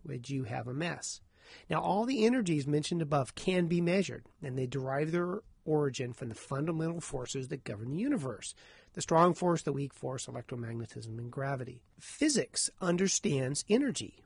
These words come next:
where it comes from and where it goes. And then there is this dark energy, what powers Morrissey and some of the older Cure songs.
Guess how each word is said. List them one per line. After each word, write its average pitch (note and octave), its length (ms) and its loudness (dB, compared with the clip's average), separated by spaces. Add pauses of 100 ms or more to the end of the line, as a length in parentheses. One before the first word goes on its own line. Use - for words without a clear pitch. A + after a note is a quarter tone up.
where B2 260 -4
it - 120 -12
comes A2+ 300 -6
from G2+ 400 -10 (260)
and D#3+ 180 -4
where - 200 -10
it - 140 -16
goes. - 520 -6 (380)
And F3 120 4
then G#3+ 120 10
there G3 180 8
is F#3 220 8
this E3+ 260 2
dark C#3 520 4
energy, A#2 560 -6
what C#3+ 180 -4
powers C#3 480 2
Morrissey C3+ 640 0
and B2 120 -6
some C3+ 220 -4
of A#2+ 60 -4
the B2 140 -8
older B2+ 360 -4
Cure C#3+ 280 -2
songs. G#2 460 -4